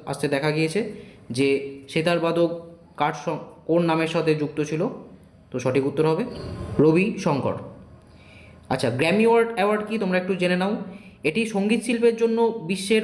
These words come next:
অন্যতম মর্যাদাপূর্ণ পুরস্কার, যা মার্কিন যুক্তরাষ্ট্রে প্রতি বছর প্রদান করা হয়। এটি সঙ্গীত জগতের অস্কার হিসেবে পরিচিত।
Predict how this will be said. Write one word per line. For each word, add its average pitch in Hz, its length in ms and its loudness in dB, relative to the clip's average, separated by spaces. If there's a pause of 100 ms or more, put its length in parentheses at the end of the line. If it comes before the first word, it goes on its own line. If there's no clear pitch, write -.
অন্যতম 208 460 0
মর্যাদাপূর্ণ 185 1080 0
পুরস্কার, 185 480 0 (520)
যা 165 140 0
মার্কিন 208 760 0 (140)
যুক্তরাষ্ট্রে 190 520 0
প্রতি 180 220 -2
বছর 170 260 2
প্রদান 170 280 0
করা 170 180 2
হয়। 208 180 2 (300)
এটি 190 200 -2
সঙ্গীত 190 400 2
জগতের 190 400 2
অস্কার 156 320 0
হিসেবে 185 360 2 (320)
পরিচিত। 139 400 0